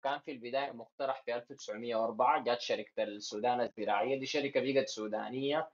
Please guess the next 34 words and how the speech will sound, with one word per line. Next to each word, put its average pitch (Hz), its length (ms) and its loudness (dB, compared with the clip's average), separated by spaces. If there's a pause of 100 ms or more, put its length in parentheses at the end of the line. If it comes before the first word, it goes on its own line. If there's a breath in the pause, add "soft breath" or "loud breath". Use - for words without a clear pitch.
(320)
قبل 110 180 4
استقلال 110 440 8
السودان 131 340 6
تقريبًا 127 400 0
بكم 123 380 0
سنة. 120 360 0 (500)
دي 160 460 10
كان 160 240 10
في 165 100 2
البداية 135 300 10
بدأت 143 300 2
تعمل 139 320 2
مشاريع 117 500 2
بسيطة 123 420 -6
في 117 120 -8
طيبة 127 360 2
وفي 120 220 2
زيدي، 120 380 0
عاوزة 131 260 4
تعمل 123 340 0
تيستينج 123 460 -2
لدراسة 101 500 0
القطن 123 360 -6
في - 120 -14
السودان، 123 480 4
وقالوا 147 300 8
نتوسع 113 600 2
يعني. - 220 -8 (400)
فكانت 175 360 8
الفكرة 175 400 0
في 156 140 -2
البداية 151 360 8
تلتمية 143 560 -4
ألف 139 160 -8